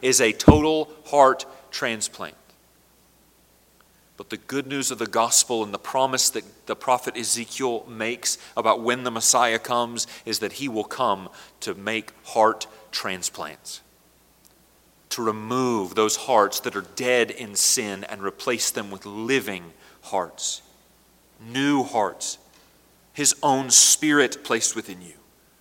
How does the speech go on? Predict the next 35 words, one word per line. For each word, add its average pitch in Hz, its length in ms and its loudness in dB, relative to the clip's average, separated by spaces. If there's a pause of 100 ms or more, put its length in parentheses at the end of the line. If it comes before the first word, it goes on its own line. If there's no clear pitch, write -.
(300)
removing 135 640 4
the 120 80 2
heart 127 320 2
of 104 80 -8
stone 110 480 2
from 101 180 -8
your 98 120 -6
flesh 98 400 -2
and 101 180 -14
giving 135 320 -2
you 113 160 -2
a 101 80 4
heart 110 400 2 (260)
of 107 120 0
flesh 117 500 -2 (140)
so 139 320 6
that 120 200 -6
you 131 120 -6
will 117 140 -2
believe 120 640 -2
and 104 120 -6
respond 120 680 4
in 110 80 -6
repentance 110 640 -6
and 104 240 -12
faith. 107 460 -8 (1120)
It 156 100 -2
is 147 160 4
God 156 420 12
who 127 120 0
places 151 500 6
this 135 240 4
new 151 300 2
believing 135 640 0
heart 127 560 6